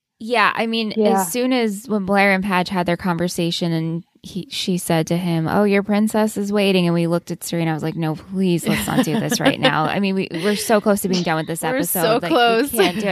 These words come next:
Speaker 1: do it.
Speaker 3: <laughs>
Speaker 1: But I, I have the same feelings with Charlie. Like, she is there ulterior motives. It's not to get to know your
Speaker 2: Yeah.
Speaker 1: family. This is, she wants to be in this world. She's gonna take over. And that Padgy flirtation, I was like, "This is no good."
Speaker 3: Yeah, it's just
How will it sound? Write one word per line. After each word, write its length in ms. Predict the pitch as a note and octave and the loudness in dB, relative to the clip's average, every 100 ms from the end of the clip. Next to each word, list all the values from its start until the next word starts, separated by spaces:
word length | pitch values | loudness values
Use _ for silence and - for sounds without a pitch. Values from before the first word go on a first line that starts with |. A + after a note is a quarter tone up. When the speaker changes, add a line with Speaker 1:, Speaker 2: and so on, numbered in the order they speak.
| E4 C4 | 0 0
Speaker 1:
do 60 | |
it. 160 | A#3+ B3 | -2 0
Speaker 3:
<laughs> 100 | - | 0
Speaker 1:
But 0 | B3 - | 2 2
I, 280 | A#3+ D4 - | 2 2 0
I 80 | E4 | 0
have 140 | C4 B3+ | 2 0
the 80 | C4+ | -4
same 340 | - G3 A#3 | -4 -6 -4
feelings 320 | A#3+ A#3 A#3 | -6 -6 -6
with 80 | A3 | -8
Charlie. 380 | - C#4+ E4 B3+ | -6 -4 -2 -2
Like, 120 | G#3 | -4
she 280 | - A#3+ C4+ | -6 -6 -6
is 180 | D4+ A3 | -4 -4
there 460 | G#3 G3 G#3 A#3+ - | -2 0 0 -2 -6
ulterior 560 | G3+ G3+ G#3+ A3+ B3 G#3 | -8 -8 -6 -4 -2 -4
motives. 480 | F3+ G3 F3+ - | -2 -2 0 -2
It's 100 | F#3 | 0
not 220 | A3+ D#4 C4 | 0 0 0
to 80 | |
get 180 | D4 C4+ | 0 0
to 80 | B3+ | 0
know 140 | A3+ | 0
your 160 | G3 E3+ | 2 4
Speaker 2:
Yeah. 200 | G3+ F#3+ | 6 6
Speaker 1:
family. 320 | F3 E3 C#3+ | 2 0 -2
This 320 | E3 A3+ B3+ | 0 2 2
is, 360 | C#4 C#4 B3 - _ _ _ _ _ - | 0 -2 -4 -10 _ _ _ _ _ -14
she 280 | - B3 C4+ | -6 -2 2
wants 220 | B3+ A#3+ | 0 -2
to 80 | G#3+ | -2
be 120 | F#3 | -4
in 300 | - G3+ A#3 | 0 -2 2
this 240 | C4 C4 | 0 0
world. 480 | A#3 A#3+ A3+ A3+ A3 | -4 2 4 4 2
She's 180 | - E3+ | -2 -10
gonna 240 | - A3 | -6 -4
take 140 | A3+ G#3+ | -4 -2
over. 200 | G#3+ F#3+ | -2 -2
And 360 | B2+ F3+ E3+ _ _ _ _ | -2 -4 -8 _ _ _ _
that 260 | - C3 - | -8 -8 -8
Padgy 580 | - G#3+ A3 B3+ B3+ C4 | -10 0 2 4 2 0
flirtation, 800 | A#3+ A#3 A3+ A3+ B3 A3+ A3+ A3+ | 0 -2 -2 -2 -4 -4 -4 -4
I 60 | |
was 80 | F#3+ | -4
like, 120 | F#3 | -4
"This 160 | G3+ G#3 | -4 -2
is 140 | G#3 | -4
no 540 | F3 F3 F3+ F3 E3+ E3 | -2 -2 0 4 4 4
good." 360 | E3+ D#3+ - | 0 -2 -2
Speaker 3:
Yeah, 200 | G#3+ F#3+ | 0 2
it's 320 | - C#4+ - | 0 -2 -4
just 180 | G#4 - | -4 -6